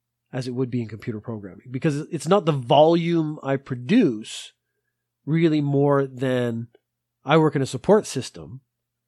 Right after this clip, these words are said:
So if everything works smoothly, then it's being done well. If everyone knows what's going on, then it's being done well. My position is very much like the C I A. If everything goes well,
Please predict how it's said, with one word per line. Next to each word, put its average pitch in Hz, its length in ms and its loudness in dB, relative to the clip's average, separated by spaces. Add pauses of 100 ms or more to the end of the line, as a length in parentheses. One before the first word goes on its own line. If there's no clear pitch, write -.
(440)
So 135 520 0
if - 180 -10
everything 170 460 0
works 143 280 -2
smoothly, 175 920 0 (1400)
then 139 160 2
it's 131 140 -2
being 120 280 -4
done 101 240 -10
well. 87 300 -20 (1040)
If 131 140 -6
everyone 151 400 0
knows 160 340 4
what's 143 160 -4
going 143 320 0
on, 127 400 0 (600)
then 123 160 0
it's 113 140 -6
being 107 260 -6
done 95 220 -12
well. 87 220 -20 (920)
My 175 140 6
position 196 360 2
is 147 120 -2
very 156 180 4
much 151 180 0
like 143 120 -2
the 123 80 -6
C 151 260 -2
I 123 120 2
A. 117 160 -2 (120)
If 85 100 -10
everything 170 460 2
goes 147 460 2
well, 127 440 0